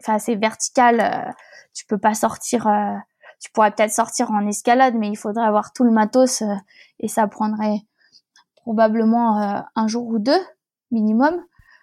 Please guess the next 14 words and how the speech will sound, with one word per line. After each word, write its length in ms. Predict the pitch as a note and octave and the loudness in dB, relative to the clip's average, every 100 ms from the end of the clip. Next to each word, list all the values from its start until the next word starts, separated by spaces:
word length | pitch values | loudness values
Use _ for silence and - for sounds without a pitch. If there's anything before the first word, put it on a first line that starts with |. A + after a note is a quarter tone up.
| _ _ _ _ | _ _ _ _
Et 120 | A3 | 0
là 140 | A#3 C#4 | 2 0
tu 140 | B3 | -2
te 40 | G3+ | -4
dis, 140 | C4 | 0
bah 160 | A#3+ G#3 | 2 2
en 180 | G3+ | 0
fait 180 | A3+ B3 | 0 0
voilà, 300 | A3 A3 G#3+ | 2 2 4
là 160 | A3+ A#3+ | 2 0
ça 160 | - | -2
y 140 | A3 A3 | -2 0
est, 280 | A#3+ - _ _ _ _ A3 | 0 -2 _ _ _ _ -4
euh, 380 | G#3+ G#3 G#3+ | -2 0 -2